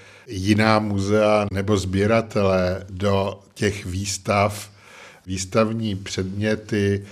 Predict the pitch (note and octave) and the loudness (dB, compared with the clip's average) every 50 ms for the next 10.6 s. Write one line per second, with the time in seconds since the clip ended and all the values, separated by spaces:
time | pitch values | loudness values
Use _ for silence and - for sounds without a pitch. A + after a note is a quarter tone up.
0 | - - - - _ _ F2+ F2+ F#2 F#2 G2 G#2 G2+ F#2+ F#2+ G#2 G#2 G2+ G2 F#2 | -20 -20 -20 -20 _ _ -10 -6 -4 2 4 4 4 4 4 2 2 2 2 0
1 | F#2+ - G#2 F#2+ - - A2 F#2+ F#2+ - F#2+ F#2+ G2 G2 G2+ G2 - - G#2+ G2+ | 0 0 0 0 2 -2 -4 -4 -2 -4 -4 -4 -2 -2 -2 -2 -2 -2 -2 -2
2 | G2 G2 G2 F#2+ F#2 F#2+ F#2+ F#2+ F#2+ F#2+ F#2 F#2+ - - G#2 - F2 F2+ F2+ G2 | -2 -2 -4 -4 -2 -2 -2 -2 -2 -4 -6 -10 -12 -14 -12 -8 -6 -4 -4 -6
3 | F#2+ - - A#2 A2 G2+ G2 F#2 F2+ F#2 G2 G2 G2 F#2+ F#2+ G2 G2 G2+ - - | -6 -8 -6 -2 0 0 0 0 -2 -4 -2 0 0 2 2 2 0 -2 -8 -16
4 | - - - - - _ - - G2+ - - - A2 G#2+ G2+ G2+ G2+ - - F#2+ | -20 -20 -20 -20 -20 _ -12 -10 -10 -8 -4 -2 0 0 0 -2 -8 -14 -12 -6
5 | F2+ G#2 G#2+ G#2 G#2 G#2 G#2 G#2 - - - - G#2 G#2 G#2 G2 G2 G2 G2+ - | -4 -2 0 0 -2 -2 -4 -8 -14 -20 -2 2 4 6 6 6 4 2 -2 -6
6 | - - A2 F#2 G2+ G#2+ G#2+ G#2+ A2 A2 A2+ A2+ G#2+ G#2+ G#2 G2+ G2 G2 G2 G2 | -10 -8 0 2 4 6 8 6 8 8 8 6 8 8 6 6 6 4 2 -2
7 | - - - - _ _ A2+ A2 G2+ G2 G#2+ G#2+ G#2 G2+ A#2 A#2 A2+ - G#2+ G#2 | -10 -18 -20 -20 _ _ -14 -10 -4 -2 -2 -2 0 2 0 0 0 0 -2 -2
8 | G#2 G2+ G2+ G2 G2+ G2+ G2+ G2 G2 G2 G2 G2 G2+ G2 - - _ _ _ - | 0 0 2 2 2 4 4 6 6 6 4 4 0 -4 -10 -18 _ _ _ -6
9 | - G2 F#2+ F#2+ - A2 G2+ G2 F#2+ F#2+ F#2+ F2+ F#2 - - _ _ - F#2+ F#2 | -4 -4 -4 -4 -2 2 2 4 4 2 0 -2 -8 -10 -18 _ _ 0 2 2
10 | F#2 G2 G2+ G#2 G2+ F#2+ - - - F2+ F2 F2+ | 2 2 0 0 -2 -2 -4 -6 -8 -8 -8 -10